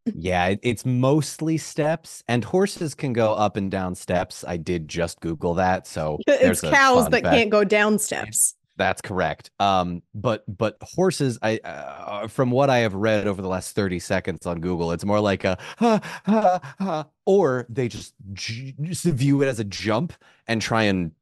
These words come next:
Speaker 1: parkour it to the other side of the
Speaker 2: Also,
Speaker 1: staircase.
Speaker 2: I just, like, y-, you know, like, they're in Moria, and, like, the number one thing is, like, "Be quiet.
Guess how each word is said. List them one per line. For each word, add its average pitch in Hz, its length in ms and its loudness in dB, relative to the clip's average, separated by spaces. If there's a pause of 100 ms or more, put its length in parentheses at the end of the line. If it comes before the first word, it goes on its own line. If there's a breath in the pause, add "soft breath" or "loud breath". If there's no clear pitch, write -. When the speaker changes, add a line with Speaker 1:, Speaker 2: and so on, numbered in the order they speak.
(100)
Speaker 1:
parkour 85 500 0
it 69 160 -8 (220)
to 90 140 -6
the 78 100 -2
other 73 160 -6
side 73 320 -8
of 73 140 -16
the 62 240 -14 (800)
Speaker 2:
Also, 302 300 6
Speaker 1:
staircase. 415 440 6
Speaker 2:
I 277 160 4
just, 320 540 2
like, 254 360 4
y-, 262 180 0
you 277 60 2
know, 262 180 8
like, 233 180 6
they're 254 120 6
in 294 220 4
Moria, 247 600 6
and, 214 320 4
like, 214 180 4
the 240 80 6
number 226 420 6
one 233 220 4
thing 214 300 4
is, 208 160 2
like, 190 160 2 (100)
"Be 269 480 6 (140)
quiet. 240 440 2